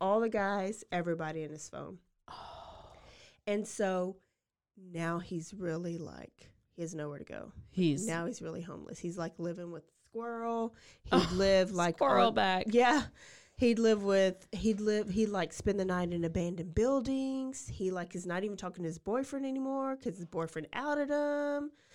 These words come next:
Speaker 1: And so his life
Speaker 2: Oh
Speaker 1: is
Speaker 2: my
Speaker 1: now, like, this is
Speaker 2: gosh.
Speaker 1: another failure, right? Another failure in his book.
Speaker 2: Well, yeah. That's, yeah.
Speaker 1: So Addie's pissed.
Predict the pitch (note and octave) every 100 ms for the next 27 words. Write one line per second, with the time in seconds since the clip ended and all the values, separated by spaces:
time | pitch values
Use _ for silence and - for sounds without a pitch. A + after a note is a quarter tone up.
0 | - - _ - G#3 G3+ - G#3 F#3+ F#3
1 | F#3+ G#3 - - A#3 A3+ F#3+ G3 G3+ G#3+
2 | - - G3+ F3+ F3+ F3+ F3 F3+ G3 G#3
3 | G3+ G3 F3 D3 F#3+ G3+ F3+ F3 E3 E3+
4 | - - D3 - - - F2+ F2 - -
5 | - _ _ _ _ _ _ _ - F#3
6 | E3+ E3 - F#3+ F#3 E3+ - - F#3 F3
7 | F#3 - - - - _ - D3+ - B2
8 | A#2 - - D3 _ _ _ _ F3 E3+
9 | - - _ _ _ - _ _ - -
10 | E3 - G3 F#3 - - E3 F#3 C4+ C#4+
11 | - - C#3+ C3 - - - -